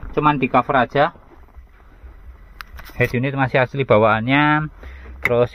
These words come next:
ini kisi-kisi A C juga masih utuh dan nggak ada yang patah. Eh,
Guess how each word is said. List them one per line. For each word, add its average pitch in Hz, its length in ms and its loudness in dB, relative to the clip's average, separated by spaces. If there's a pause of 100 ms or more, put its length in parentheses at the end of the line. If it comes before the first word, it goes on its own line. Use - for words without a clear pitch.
ini 127 240 0
kisi-kisi 123 560 0
A 113 160 0
C 147 160 2
juga 120 240 0
masih 123 320 0
utuh 151 240 2
dan 117 320 0
nggak 101 160 -2
ada 117 80 4
yang 107 240 2
patah. 123 400 0 (1300)
Eh, 113 880 2